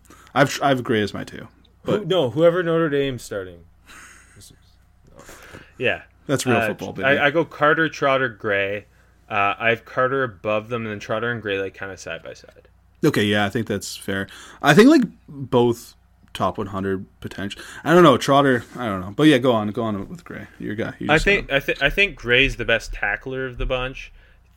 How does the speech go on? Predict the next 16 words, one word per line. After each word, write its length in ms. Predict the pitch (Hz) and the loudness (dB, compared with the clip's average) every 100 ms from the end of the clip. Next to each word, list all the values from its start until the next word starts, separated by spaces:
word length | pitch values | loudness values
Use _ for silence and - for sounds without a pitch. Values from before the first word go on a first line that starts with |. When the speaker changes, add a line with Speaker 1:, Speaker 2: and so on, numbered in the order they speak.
| _ | _
Speaker 2:
Gray 320 | - 135 143 | 2 4 6
is 260 | 143 139 123 | 4 2 -4
the, 560 | - 135 135 131 123 110 - | -4 -2 -2 -2 -4 -6 -2
maybe 280 | 147 156 | 0 0
the 100 | 220 | 0
best 240 | 165 147 - | 0 -2 -4
combination 840 | 127 131 127 120 110 113 - 117 | -8 -6 -6 -8 -8 -8 -8 -8
of, 560 | - 107 104 104 98 - - - - | -8 -6 -4 -4 -6 -10 -20 -20 -10
like, 280 | 107 101 - | -4 -4 -6
true 280 | - - 151 | -12 -4 -4
linebacker 960 | 113 101 113 113 117 - 110 107 101 - _ _ _ _ _ _ _ _ - | -2 -4 -2 0 0 0 0 0 -4 -8 _ _ _ _ _ _ _ _ -14
skills 600 | - - 123 117 123 123 | -10 -6 -2 0 -2 -6
in 120 | 113 | -12
terms 320 | 117 113 117 | -4 -2 0
Speaker 1:
Mm-hmm. 80 | 113 | 0
Speaker 2:
of 340 | 101 98 - | 0 -2 -12